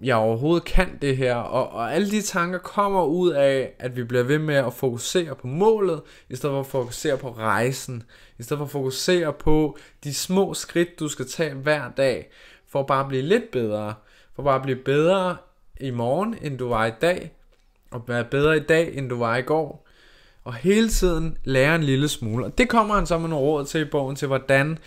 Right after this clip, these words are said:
sørger du for, at du hele tiden lærer noget, hvordan flytter du dit fokus over på rejsen, over på processen, i stedet for målet. Øh, og det er meget brugbart, det kommer jeg også ind på her. Han siger, at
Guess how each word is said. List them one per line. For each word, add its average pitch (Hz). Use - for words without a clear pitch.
sørger 170
du 185
for, 147
at 123
du 120
hele 147
tiden 147
lærer 160
noget, 170
hvordan 131
flytter 156
du 151
dit 127
fokus 135
over 117
på 98
rejsen, 151
over 117
på 110
processen, 151
i -
stedet 107
for 101
målet. 190
Øh, 120
og 120
det 147
er 151
meget 120
brugbart, 117
det 127
kommer 120
jeg 104
også 110
ind -
på 98
her. 101
Han 120
siger, 202
at 139